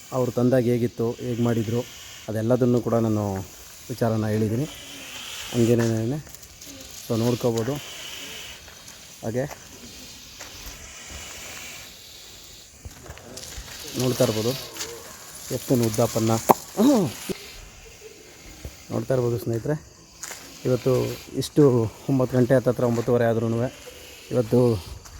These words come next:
ಬಂದು ಅವರು ಹೇಳಿದ ತಕ್ಷಣ, ಆ, ಕೊಂಬು ಮಾಡಿಬಿಟ್ಟು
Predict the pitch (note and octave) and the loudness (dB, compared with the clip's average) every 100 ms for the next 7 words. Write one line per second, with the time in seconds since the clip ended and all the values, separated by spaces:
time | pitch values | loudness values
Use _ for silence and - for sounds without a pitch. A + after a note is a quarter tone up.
0 | - - - - - B2+ B2 B2+ B2+ C3 | -18 -20 -20 -16 0 6 8 10 8 4
1 | - - - B2 A#2 A2 G#2+ G#2 A#2+ C3 | -4 -18 -8 -4 0 0 0 2 4 4
2 | - B2 - B2 - - - - - - | 4 0 2 -2 -2 -12 -14 -20 -20 -20
3 | - - - - B2 A2 A2 - C3 B2+ | -20 -18 -12 -4 -2 0 -2 4 8 8
4 | B2 A2+ - - B2 B2 | 8 4 0 -6 -4 0